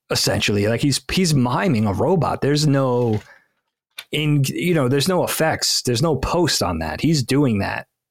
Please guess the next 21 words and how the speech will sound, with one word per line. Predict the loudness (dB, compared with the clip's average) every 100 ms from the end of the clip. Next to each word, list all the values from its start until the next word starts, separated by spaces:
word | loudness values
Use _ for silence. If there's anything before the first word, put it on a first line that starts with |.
| _
as | -6 -4 -2
a |
physical | -2 -2 0 -2 -2 -4
performance, | -6 -4 -2 -2 -4 -6 -6 -6 -10 -20 -20 -20 -20 -6
which | -4 0
is | 2
interesting. | 2 2 0 -2 -4 -6 -12 _ _ _
I | -4
think | 0 0
the | 2 0
ideas | 0 2 2 2 4 4
in | 4
this | 2 2
movie | 2 2 2 2 2 0 -2 _ _ _ -8 -4
probably | -2 0 2 2 2 0
came, | -2 -2 0 2
like, | 0 -2 -4
ten | -4 -2
years | -2 -4
too | -4 -4
early. | -4 -6 -8